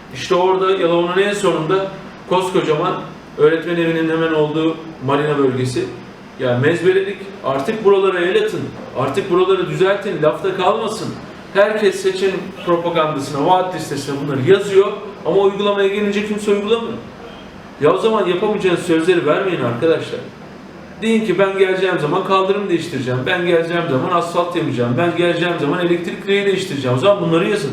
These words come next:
Yapamayacağınız şeyleri yazmayın. İnsanlara da mahcup olmayın. Ama biz yapamayacağımız şeyleri söylemiyoruz. Bakın, bunlar yapılmayacak işler değil.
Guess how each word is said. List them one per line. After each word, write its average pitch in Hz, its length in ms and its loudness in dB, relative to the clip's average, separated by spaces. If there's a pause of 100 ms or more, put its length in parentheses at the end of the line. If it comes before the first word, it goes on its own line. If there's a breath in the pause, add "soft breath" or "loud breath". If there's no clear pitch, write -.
(400)
Yapamayacağınız 165 600 2
şeyleri 170 400 2
yazmayın. 156 500 2 (1120)
İnsanlara 160 540 0
da 208 60 2
mahcup 208 380 0
olmayın. 180 320 0 (500)
Ama 208 240 2
biz 196 160 -2
yapamayacağımız 196 720 0
şeyleri 175 320 0
söylemiyoruz. 160 520 0
Bakın, 185 280 -2
bunlar 190 160 2
yapılmayacak 175 540 -2
işler 151 340 -2
değil. 127 120 -4